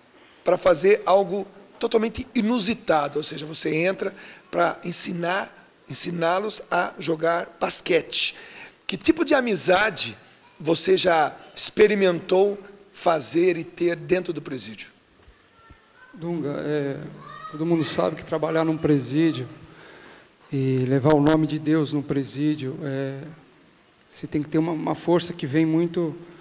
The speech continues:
Speaker 2: eu não sei de onde vem essa força, que muitas vezes eu chego lá,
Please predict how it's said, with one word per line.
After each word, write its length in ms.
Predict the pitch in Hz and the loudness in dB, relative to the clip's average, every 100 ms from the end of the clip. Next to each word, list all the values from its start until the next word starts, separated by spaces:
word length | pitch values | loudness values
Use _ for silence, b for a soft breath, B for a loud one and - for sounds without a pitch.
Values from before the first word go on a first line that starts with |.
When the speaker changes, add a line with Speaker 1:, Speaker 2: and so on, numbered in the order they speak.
| B B B B B - | B B B B B 0
Speaker 2:
eu 80 | 160 | 2
não 80 | |
sei 200 | 151 185 | 4 4
de 60 | 180 | 6
onde 140 | 180 156 | 4 4
vem 140 | 165 | 2
essa 220 | 160 160 | 2 -2
força, 340 | 151 147 139 - | -2 -4 -6 -4
que 80 | |
muitas 300 | 165 170 165 | -2 2 2
vezes 160 | 143 165 | 2 -2
eu 80 | 160 | -2
chego 260 | - 156 | -2 2
lá, 500 | 156 156 165 170 170 | 2 4 2 2 0